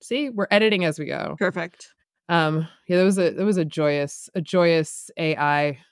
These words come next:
Speaker 1: moment
Speaker 2: I am
Speaker 1: in
Speaker 2: sure
Speaker 1: human
Speaker 2: that it's not
Speaker 1: history.
Speaker 2: the last time.
Speaker 1: Yay! But I hope it is.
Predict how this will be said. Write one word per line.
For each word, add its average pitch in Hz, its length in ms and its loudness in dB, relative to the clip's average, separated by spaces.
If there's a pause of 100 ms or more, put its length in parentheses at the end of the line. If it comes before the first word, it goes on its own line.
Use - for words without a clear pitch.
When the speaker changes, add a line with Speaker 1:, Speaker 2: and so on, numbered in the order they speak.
(340)
Speaker 1:
moment 139 640 -8
Speaker 2:
I 214 160 0
am 190 120 -2
Speaker 1:
in 143 60 -8
Speaker 2:
sure 214 260 -4
Speaker 1:
human 208 120 -2
Speaker 2:
that 180 60 -6
it's 147 140 -8
not 175 100 -4
Speaker 1:
history. 196 120 -4
Speaker 2:
the 180 80 -6
last 170 340 -6
time. - 320 -14 (380)
Speaker 1:
Yay! 262 840 2
But 160 160 -2
I 170 80 0
hope 196 160 0
it 208 100 0
is. 175 400 -4